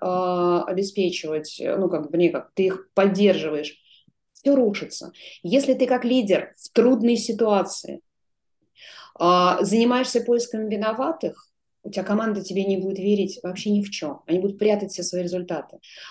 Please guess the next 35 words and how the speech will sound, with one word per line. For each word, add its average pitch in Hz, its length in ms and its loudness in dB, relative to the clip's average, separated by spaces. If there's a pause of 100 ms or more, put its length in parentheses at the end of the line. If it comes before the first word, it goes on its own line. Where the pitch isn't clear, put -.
А 170 60 4
если 208 160 6
ты 233 100 2
как 240 200 0
лидер 233 340 4
создаёшь, 196 600 2 (280)
э, 175 160 -6
среду, 202 760 0
в - 60 -20
которой 180 480 0
с-, - 180 -6
в 165 60 -2
ошибках 196 460 -2
признаваться 185 560 0
не 180 140 0
страшно, 190 760 -6 (360)
когда 175 180 -2
говоришь: 180 220 2
Ого, 247 720 4 (120)
как 262 240 4
нас 202 200 2
реальность 190 380 2
научила? 190 520 -4
Давайте-ка 277 500 2
мы 214 80 0
разберёмся, 185 640 2
да, - 320 -8
в - 80 -20
чём 294 320 2
там 190 200 -2
дело. 156 400 -4 (520)
Если 220 320 0
ты 254 360 0
как 233 320 0
лидер 196 640 2